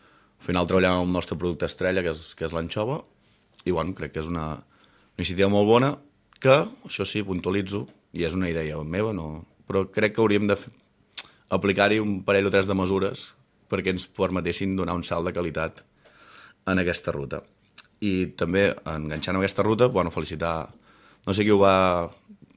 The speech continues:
qui va ser l'ideòleg o tot, però felicitar per portar en Jerry Domínguez, que jo soc molt fan, i a mi m'agrada molt, de, de pregoner, perquè, bueno, jo no vaig poder assistir al pregó perquè no, no era a l'escala, però, bueno, la gent que, que hi va assistir, el, bueno,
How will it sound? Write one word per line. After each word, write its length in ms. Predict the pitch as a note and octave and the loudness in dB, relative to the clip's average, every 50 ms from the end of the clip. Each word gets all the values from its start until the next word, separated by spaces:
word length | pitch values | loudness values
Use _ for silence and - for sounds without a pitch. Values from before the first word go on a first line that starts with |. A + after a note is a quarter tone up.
| - | -10
qui 100 | - - | -4 -2
va 80 | F2+ F2 | 0 0
ser 200 | E2+ - F2 E2+ E2+ E2 | 0 0 -2 -2 -2 -2
l'ideòleg 640 | D#2 D#2+ D#2 D#2 D#2+ D#2+ D#2 D#2+ F2+ F#2+ G2+ F#2+ E2+ | -2 -4 -6 -6 -6 -6 -2 0 2 2 2 2 0
o 60 | E2+ E2+ | -2 -2
tot, 160 | A2 B2 - | -4 -4 -4
però 140 | - F#2 F2 | -6 -10 -8
felicitar 320 | - F2+ D#2+ F2 D#2 E2+ F2 | -8 -8 -8 -6 -4 -2 -2
per 80 | F#2+ F#2 | -2 0
portar 360 | G2 F#2+ E2+ D#2 F2 F2+ F#2+ | -2 -4 -2 0 0 0 0
en 80 | G2 F2+ | -2 -2
Jerry 160 | F#2 F2 F#2 | -2 -2 0
Domínguez, 540 | F2 F2 F2+ F2+ F2 F2+ F2+ F#2+ G#2 - - _ _ _ _ _ _ - - | -2 -2 -2 -2 -2 -2 -2 -4 -6 -8 -14 _ _ _ _ _ _ -14 -10
que 140 | - F#2+ F#2 | -6 -2 -2
jo 80 | F#2+ F#2 | 0 0
soc 100 | - G#2 | 0 0
molt 160 | F#2+ F2 E2 | 0 -2 -2
fan, 300 | - - G2 F2+ - F2 | -2 -2 -2 -2 -2 -6
i 60 | F2 E2+ | -8 -8
a 20 | |
mi 60 | D#2 | -8
m'agrada 300 | D#2+ E2+ F2 E2+ E2 D#2+ F2 | -6 -4 -2 -2 -2 0 0
molt, 240 | F#2 G2 - D#3+ - - - - - - - - - - - - - - - - _ _ _ _ - | 0 0 -2 -4 -10 -16 -18 -18 -16 -16 -16 -16 -16 -16 -16 -18 -18 -20 -20 -20 _ _ _ _ 0
de, 160 | - G#2 G#2 F#2+ F2+ F2 E2 E2 E2 D2+ E2 F2 | 6 8 10 10 10 8 6 4 4 2 2 0
de 100 | F#2 E2 | 0 2
pregoner, 380 | - G2 E2+ F2+ E2+ F2 F2+ | 2 0 0 0 -2 -2 0
perquè, 240 | F#2+ G2 F#2+ - D2+ | -2 -2 -2 -4 -6
bueno, 180 | D2 D2 C#2 - - _ - | -6 -8 -8 -12 -14 _ -2
jo 140 | G2 G#2 A2+ | 2 4 6
no 80 | A2+ | 8
vaig 160 | A2 G#2+ G2+ | 6 6 4
poder 160 | - - G#2 F#2+ | 6 4 4 4
assistir 240 | G2+ F#2+ - G#2+ | 4 0 0 0
al 80 | G2 F2 | 0 2
pregó 240 | - F#2+ F#2 G2 G#2+ F#2 | 2 0 2 2 2 2
perquè 240 | F2 D#2+ D#2+ E2 E2 | 0 -2 -2 -2 -2
no, 140 | E2+ F2+ F2 | -2 -2 -2
no 240 | E2 E2 E2+ F2 F2+ | -2 -4 -4 -2 -2
era 100 | F2 E2+ | -2 0
a 60 | E2+ | 0
l'escala, 400 | F2 E2+ - - - G2 G2+ A2 | 0 0 -2 0 2 4 4 4
però, 140 | - - E2+ | 4 2 -4
bueno, 180 | D#2+ D#2 D2+ - - | -4 -4 -8 -10 -8
la 80 | D#2 D#2+ | -6 -6
gent 160 | D#2+ E2 D#2+ D#2 | -6 -6 -6 -4
que, 160 | E2 E2+ E2+ E2 E2+ E2 E2 E2 D#2+ | -2 0 0 0 0 0 0 -2 -2
que 140 | E2 E2+ E2+ | -2 -2 -2
hi 20 | |
va 80 | E2+ E2+ | -2 -2
assistir, 380 | E2+ - E2+ - - F#2 F#2 E2+ | -2 -4 -8 -6 -4 -2 -2 -2
el, 160 | E2 D#2 D2 D2+ | -2 -4 -6 -8
bueno, 180 | D#2 D#2+ D#2 | -10 -12 -12